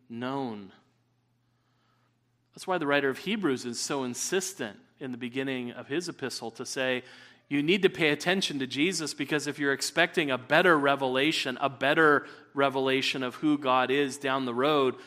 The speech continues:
there's not going to be one. This is the best revelation of who God is. This is the revelation of who God is that we've always been waiting for."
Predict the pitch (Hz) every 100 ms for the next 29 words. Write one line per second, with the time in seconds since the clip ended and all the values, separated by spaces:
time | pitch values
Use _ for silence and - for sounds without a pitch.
0 | - - 143 151 160 160 160 151 139 190
1 | 202 143 120 147 175 180 175 156 151 143
2 | 190 151 - - - - - - - 143
3 | 139 131 131 131 127 120 131 127 117 113
4 | 113 107 95 - - - 151 160 175 156
5 | 151 143 151 147 143 156 - 147 131 143
6 | 139 135 131 139 156 147 147 135 127 135
7 | 139 131 135 131 147 196 202 139 117 98
8 | 78